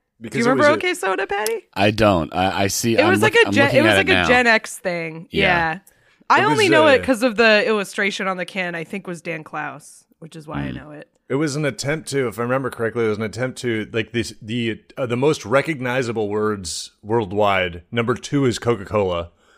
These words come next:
Speaker 1: and number one was OK. So they're like, "Let's fucking go for the top spot." Let's make okay soda. Um, but it didn't work. Nobody liked it.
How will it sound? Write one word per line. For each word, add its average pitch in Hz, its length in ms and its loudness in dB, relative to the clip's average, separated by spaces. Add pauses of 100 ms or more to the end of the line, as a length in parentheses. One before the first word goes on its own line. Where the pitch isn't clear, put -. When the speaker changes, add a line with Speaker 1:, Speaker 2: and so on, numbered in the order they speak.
(260)
Speaker 1:
and 113 140 -4
number 110 200 4
one 110 140 6
was 101 140 -2
OK. 101 480 0
So 98 160 -6
they're 95 140 -2
like, 90 200 -4
"Let's 95 220 -8
fucking 104 340 -8
go 101 160 -2
for 98 200 -8
the 90 100 -10
top 90 260 -4
spot." - 400 -6 (220)
Let's 107 200 -10
make 92 200 -4
okay 101 360 -6
soda. 87 420 -4 (760)
Um, 87 460 -6 (160)
but 113 140 -2
it 123 40 -8
didn't 143 180 -8
work. 170 260 -6 (120)
Nobody 104 220 -6
liked 120 240 -4
it. - 100 -12